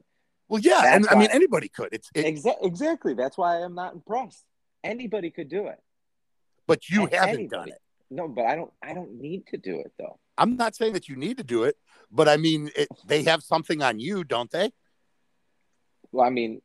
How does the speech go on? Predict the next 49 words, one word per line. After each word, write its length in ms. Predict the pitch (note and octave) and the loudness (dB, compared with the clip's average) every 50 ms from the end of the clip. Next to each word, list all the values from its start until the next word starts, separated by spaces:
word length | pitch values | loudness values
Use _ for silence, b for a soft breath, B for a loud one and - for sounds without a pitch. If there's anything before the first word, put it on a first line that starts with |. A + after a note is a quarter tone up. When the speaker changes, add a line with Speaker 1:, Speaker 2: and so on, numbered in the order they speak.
| _ | _
Speaker 2:
what, 280 | - A#2 A2+ B2 B2+ A2 | -8 -4 0 0 2 2
you 80 | G2+ A2 | 2 -2
don't 140 | A2+ A2+ G#2+ | -2 -4 -4
think 160 | C3+ A#2+ A2 | -6 -4 -4
I've 120 | A2 G2 | -2 -2
run 180 | G#2 A2 A2+ A2+ | -2 -4 -4 -4
a 40 | G2 | -6
marathon 640 | G2 G2 G#2 A2+ A#2+ B2 B2 - C#3+ C3+ C3+ C#3 C#3+ | -6 -6 -6 -4 -6 -6 -6 -6 -6 -6 -6 -6 -8
in 80 | D3 | -8
my 200 | D3 D3 D3 D3 | -8 -8 -8 -6
whole 200 | D3 D3 C#3+ C#3+ | -6 -6 -8 -8
entire 340 | C#3+ C#3 D#3+ C3+ C3+ C3+ A2+ | -6 -4 -2 0 0 0 0
life? 280 | G#2 G#2 A#2 D#3+ G#3 _ _ _ _ _ _ _ | 0 0 -2 -2 -4 _ _ _ _ _ _ _
Speaker 1:
You 160 | C#3 C#3 D3 | -4 -4 -2
Speaker 2:
Does 20 | C3+ | 2
it 40 | |
have 80 | D3+ E3 | 2 2
Speaker 1:
literally 240 | D3+ D#3 D#3 D3 D3 | 4 4 4 4 4
Speaker 2:
to 40 | C3 | 4
Speaker 1:
just 180 | B2+ C3 - - | 4 2 2 4
said 180 | D3+ C#3 B2+ A#2 | 4 4 4 4
you 160 | A#2 A#2 A2+ | 0 -4 -2
didn't. 320 | - D#3 G3+ G3+ - - - _ _ _ _ _ _ _ - | 0 0 0 0 -2 -10 -18 _ _ _ _ _ _ _ -2
Speaker 2:
But 140 | C#3 B2 | -2 0
does 160 | - C3+ A2+ B2 | 0 -2 -4 -2
it 80 | A#2 | -2
have 160 | B2+ B2+ A#2+ | -2 -2 -2
to 80 | - B2+ | -4 -6
be 140 | A#2 B2+ C3 | -6 -6 -6
on 60 | A#2+ | -6
the 60 | - B2 | -8 -12
same 260 | - B2 A2+ A2 G#2 | -10 -10 -10 -10 -10
day? 360 | F2 F#2 F2 F#2+ C3 F3 G3+ - - | -8 -6 -4 -4 -4 -6 -8 -10 -8
I've 160 | G2+ A2+ A#2+ F3+ | -8 -6 -6 -6
run 140 | G3+ D#3 B2+ | -8 -8 -8
twenty-six 480 | - - G2+ F2 E2+ - - F#2 - | -12 -12 -12 -12 -12 -12 -14 -16 -14
point 240 | _ - F#2+ F2+ - | _ -14 -14 -14 -12
two 100 | - G2 | -12 -12
miles 380 | F2+ E2 E2 F2 F#2 F#2+ G2 G#2 | -10 -8 -6 -6 -6 -6 -8 -8
in 80 | G2+ | -10
my 180 | F#2+ F2+ F2+ F2+ | -8 -8 -6 -4
life. 280 | F2+ F#2 G2 B2 D3 _ _ _ - | -2 -2 -2 -2 -2 _ _ _ 0
Speaker 1:
Oh 200 | - C#3 B2 A2+ | 2 2 2 2
my 260 | G2+ F#2 E2+ D#2+ D#2+ | 0 -6 -12 -14 -14
God, 260 | - - F#2+ F2+ D#2+ D2 | -12 -12 -12 -12 -12 -10
you 160 | - - E2+ | -10 -8 -8
are 80 | E2+ D2+ | -8 -10
an 160 | D2 D2 - | -6 0 0
idiot. 340 | C4 - D3+ D#3 - - | 0 0 0 -4 -8 -8